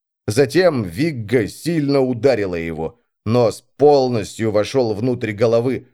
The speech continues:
Она швырнула здоровяка о стену, так что он отскочил, покатился по грязной соломе, выплюнул кровавый сгусток и замер. Вигга фыркнула. «Это будет довольно убедительное сообщение!»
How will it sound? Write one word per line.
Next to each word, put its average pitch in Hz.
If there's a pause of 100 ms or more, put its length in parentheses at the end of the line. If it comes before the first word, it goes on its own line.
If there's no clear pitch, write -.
(160)
Она 95
швырнула 117
здоровяка 107
о 107
стену, 120
так 107
что 120
он 110
отскочил, 107
покатился 156
по 151
грязной 135
соломе, 127 (200)
выплюнул 110
кровавый 104
сгусток 101 (260)
и 104
замер. 82 (640)
Вигга 160
фыркнула. 113 (1040)
«Это 233
будет 190
довольно 175
убедительное 135
сообщение!» 104